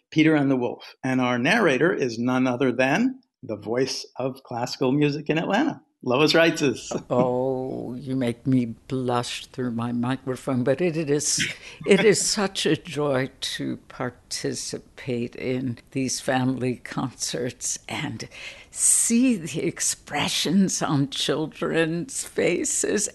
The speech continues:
Speaker 2: Some of them want to pet the instruments after the concert. And also, Will, to see the number of adults who show up just 'cause they enjoy the repertoire.
Speaker 1: Exactly. And they really do work whether you're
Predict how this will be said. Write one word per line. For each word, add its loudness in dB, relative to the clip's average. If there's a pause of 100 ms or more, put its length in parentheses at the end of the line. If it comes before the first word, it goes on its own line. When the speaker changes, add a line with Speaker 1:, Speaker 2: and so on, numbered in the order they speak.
(500)
Speaker 2:
Some 2
of -2
them 0
want 4
to 6
pet -4
the 0
instruments 0
after 2
the 0
concert. 0 (720)
And 4
also, 2 (160)
Will, 2
to -2
see -2
the 2
number 2
of -2
adults -4
who -6
show 0
up -2
just -4
'cause -2 (100)
they 2
enjoy 2
the 0
repertoire. -2
Speaker 1:
Exactly. 0
And -2
they 2
really 4
do 4
work -2 (280)
whether 0
you're 0